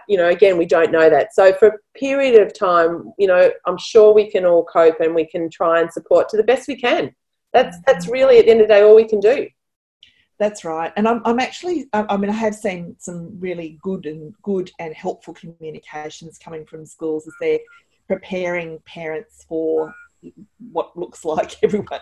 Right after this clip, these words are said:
Speaker 2: everyone being home for an extended period of time. Really encouraged by some of the, um, proposals, which are,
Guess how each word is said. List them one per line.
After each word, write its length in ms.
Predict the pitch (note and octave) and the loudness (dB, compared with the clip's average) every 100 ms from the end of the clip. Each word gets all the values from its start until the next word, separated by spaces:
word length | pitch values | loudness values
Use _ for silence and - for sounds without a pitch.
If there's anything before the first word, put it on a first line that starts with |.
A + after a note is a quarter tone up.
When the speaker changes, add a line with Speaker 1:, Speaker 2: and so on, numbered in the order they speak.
| - | -10
Speaker 2:
everyone 420 | D#3+ F#3 F3 E3 | -6 -4 -4 -2
being 280 | D#3+ B3 F#3+ | -2 -4 -8
home 200 | E3+ D#3+ | -8 -8
for 120 | F#3 | -10
an 80 | D#3+ | -12
extended 480 | E3 _ E3+ E3+ E3 | -12 _ -12 -12 -12
period 240 | D#3+ D#3 | -12 -10
of 140 | D#3+ - | -14 -14
time. 360 | E3+ D#3+ D#3+ _ F3 | -12 -10 -12 _ -12
Really 400 | F#3 G3+ F#3 D3+ | -4 -4 -4 -8
encouraged 600 | D3+ - D3+ D3+ - - | -10 -14 -12 -12 -14 -12
by 380 | D#3+ D3+ D3 - | -10 -8 -10 -12
some 240 | _ F3+ | _ -10
of 160 | E3 - | -10 -8
the, 320 | D#3 D3+ D3 - | -6 -6 -8 -16
um, 500 | D#3+ D#3+ D#3+ D#3 D#3 _ _ _ _ | -18 -16 -16 -18 -20 _ _ _ _
proposals, 920 | G#3+ - - F3+ F#3 G3+ F3+ - D#3 - | -10 -10 -6 -2 0 -2 -4 -10 -12 -16
which 260 | - - | -18 -12
are, 320 | F3 D#3+ E3+ | -10 -8 -10